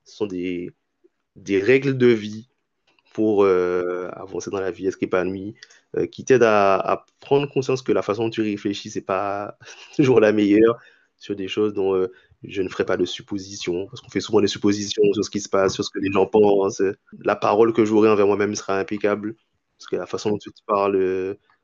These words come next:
joue beaucoup. Il y a plein de, de, de, de conseils de vie comme ça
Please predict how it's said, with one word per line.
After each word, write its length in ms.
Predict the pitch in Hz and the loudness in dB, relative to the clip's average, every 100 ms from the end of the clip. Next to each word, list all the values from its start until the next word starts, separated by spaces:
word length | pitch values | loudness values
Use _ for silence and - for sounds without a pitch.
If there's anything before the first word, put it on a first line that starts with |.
| _ - | _ -14
joue 260 | 92 101 | -12 -8
beaucoup. 560 | 101 104 107 104 107 110 _ _ - | -6 -6 -4 -6 -6 -10 _ _ -8
Il 100 | 95 | -6
y 40 | |
a 40 | 95 - | -6 0
plein 140 | 120 | 4
de, 120 | 117 | 6
de, 200 | 110 95 | 6 4
de, 120 | 90 - | 4 0
de 120 | - | -2
conseils 420 | - 117 - 123 | -2 0 4 4
de 100 | 120 | 6
vie 300 | 104 104 113 | 4 0 -2
comme 180 | 113 104 | 0 2
ça 280 | 117 113 | 0 -2